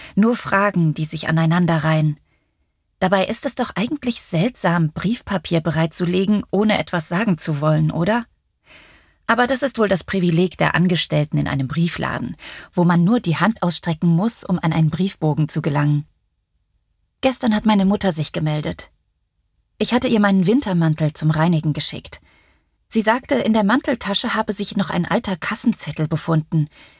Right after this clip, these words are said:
der Beleg für ein Buch, das wir letztes Jahr gemeinsam um diese Zeit gekauft hatten. Bei jedem unserer Dates kauften wir in der Buchhandlung einen Briefband und bewahrten die Kassenzettel auf. Ich habe eine ganze Sammlung davon in der Keksdose oben im Küchenschrank.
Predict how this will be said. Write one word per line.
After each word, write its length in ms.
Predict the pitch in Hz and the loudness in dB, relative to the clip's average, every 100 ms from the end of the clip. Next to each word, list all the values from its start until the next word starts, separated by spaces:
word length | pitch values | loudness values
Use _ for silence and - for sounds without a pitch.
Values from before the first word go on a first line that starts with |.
| _ _ | _ _
der 120 | 180 | 0
Beleg 360 | 180 185 226 233 | 2 4 2 0
für 140 | 185 | -2
ein 140 | - 170 | 0 0
Buch, 260 | 226 233 | 0 -2
das 240 | - 160 - | -4 -6 -4
wir 80 | |
letztes 400 | 160 180 - 175 | 0 0 0 -4
Jahr 220 | - 175 185 | 2 0 2
gemeinsam 520 | 165 165 196 180 165 | 2 2 2 2 0
um 120 | 170 | -2
diese 220 | 170 170 | -2 -4
Zeit 260 | 160 170 165 | -2 -4 -4
gekauft 440 | 160 - 185 - | -6 -4 -4 -4
hatten. 300 | 151 156 127 - _ _ _ _ _ _ _ _ | -8 -6 -8 -10 _ _ _ _ _ _ _ _
Bei 80 | 214 | 0
jedem 320 | 185 254 302 | 2 0 2
unserer 300 | 254 208 185 | 2 0 0
Dates 340 | 180 220 - | 0 0 -2
kauften 440 | - 226 269 - 247 | -4 -4 -4 -2 0
wir 100 | 233 | 2
in 80 | 185 | 2
der 100 | 160 | 0
Buchhandlung 640 | 190 240 220 214 208 202 | -2 -4 -2 -2 0 0
einen 300 | 165 160 156 | 2 2 2
Briefband 600 | 160 220 - 202 180 175 | 2 -2 -2 0 0 0
und 160 | 170 156 | -4 -2
bewahrten 460 | 160 151 165 - | 0 0 0 -2
die 140 | 160 156 | -2 -2
Kassenzettel 640 | 160 - 165 - 151 151 | -2 0 0 -2 -4 -4
auf. 340 | 151 156 - - _ _ _ _ - | -4 -4 -6 -14 _ _ _ _ -6
Ich 120 | 196 | 0
habe 140 | 220 | 2
eine 160 | 190 185 | 2 2
ganze 300 | 180 196 202 | 0 0 0
Sammlung 420 | 175 208 208 160 | 2 4 4 2
davon 420 | 143 135 151 143 | 0 -4 -4 -2
in 120 | 127 147 | -2 -2
der 100 | 160 | 0
Keksdose 800 | 196 202 - - 151 147 139 | 0 0 -2 -4 -4 -4 -4
oben 320 | 180 185 156 - | 0 0 0 -2
im 200 | 147 - | -6 -6
Küchenschrank. 760 | - 185 160 - - - - | -6 -4 -2 -4 -6 -10 -10